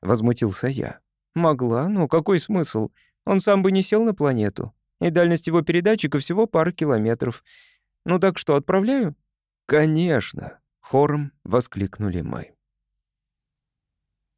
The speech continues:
Мы расположились перед усевшейся на кочку Микки. На визор ее шлема выводилось изображение с дрона, правда, мы видели его отзеркаленным, но это нас не заботило.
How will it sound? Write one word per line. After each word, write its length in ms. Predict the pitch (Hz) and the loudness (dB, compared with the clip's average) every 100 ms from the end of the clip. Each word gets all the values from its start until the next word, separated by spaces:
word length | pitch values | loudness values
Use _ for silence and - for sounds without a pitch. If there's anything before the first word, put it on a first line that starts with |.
| _ - | _ -8
Мы 140 | 180 233 | -2 -2
расположились 680 | 233 - 175 147 160 143 | -2 0 0 2 0 0
перед 240 | - 139 135 | 0 0 0
усевшейся 540 | 147 135 - 117 - | 0 0 0 -4 0
на 120 | 123 | -2
кочку 360 | 131 123 - 120 | 0 -2 0 -2
Микки. 520 | 147 220 - 196 185 - | -2 -2 -2 -2 -2 -6
На 180 | - 113 | -4 -2
визор 300 | 151 147 143 | 0 0 0
ее 220 | 143 151 | 0 0
шлема 400 | 160 - 156 98 | -2 0 0 2
выводилось 560 | 92 101 123 117 104 101 | 0 0 2 2 0 0
изображение 600 | 110 113 123 117 104 110 | -2 2 0 2 0 0
с 60 | 113 | -2
дрона, 400 | 151 214 208 190 - - _ | -2 0 0 -2 -10 -20 _
правда, 300 | 180 190 170 | -4 0 2
мы 100 | 135 | 2
видели 320 | 127 143 131 | 0 0 0
его 200 | 120 113 | 0 0
отзеркаленным, 800 | 120 113 120 - 95 85 92 104 | -2 -4 -6 -2 -2 0 -2 -2
но 140 | 143 | -2
это 160 | 185 123 | -4 -2
нас 340 | 107 110 - - | -2 -4 -8 -6
не 140 | 117 | -4
заботило. 720 | 101 87 82 80 - - - | -2 -4 -4 -8 -10 -14 -14